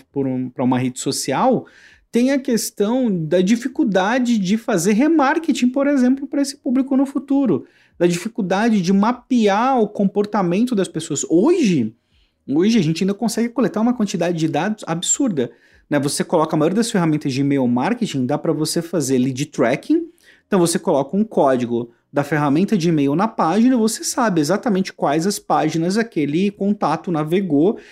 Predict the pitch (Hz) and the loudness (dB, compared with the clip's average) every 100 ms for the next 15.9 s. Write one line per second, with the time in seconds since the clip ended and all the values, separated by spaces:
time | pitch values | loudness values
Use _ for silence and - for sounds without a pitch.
0 | - - 180 196 269 233 180 190 180 175 | -10 -2 -2 0 0 0 0 0 0 0
1 | 165 147 165 214 254 - 208 156 135 135 | 0 0 0 0 -4 -4 -4 0 0 0
2 | 131 131 127 123 117 117 113 - 117 123 | -2 -2 -2 -2 -4 -6 -6 -6 -4 -2
3 | 131 139 - 110 110 - 143 156 123 120 | -2 -4 -2 -2 -2 -2 -2 0 -2 -2
4 | 131 160 147 196 269 220 208 - 226 208 | -4 -6 -4 -4 -4 -2 -2 0 -2 -2
5 | 196 180 175 170 165 156 - 160 120 101 | -2 -4 -2 -4 -4 -6 -4 -2 -2 -4
6 | _ - - _ 139 - 175 185 220 226 | _ -20 -20 _ -4 -2 -2 -2 0 0
7 | 214 196 190 190 226 208 156 147 - 143 | 2 2 2 2 2 2 0 -2 -8 -6
8 | 156 156 190 - 180 - 202 202 208 185 | -6 -2 -4 -4 -10 -4 -2 0 -2 0
9 | 175 180 175 170 180 175 - 170 160 165 | -2 -2 0 0 0 -2 0 0 0 -2
10 | - _ _ 131 131 131 127 123 123 160 | -8 _ _ -4 0 0 0 2 2 2
11 | 170 - 175 151 156 165 143 151 190 220 | 0 -2 -2 0 0 0 0 0 0 2
12 | 247 - 254 185 185 - - 240 320 - | 2 0 0 2 0 -2 0 2 2 0
13 | 349 190 180 214 269 - 254 196 202 240 | -2 0 -2 0 -2 -6 -6 -4 -4 -6
14 | _ 208 208 220 196 165 180 202 175 165 | _ 0 0 0 -2 -2 -2 -4 -4 -4
15 | 165 190 175 185 - 160 170 - 190 | -2 -2 -2 -4 -6 -6 -4 -4 -6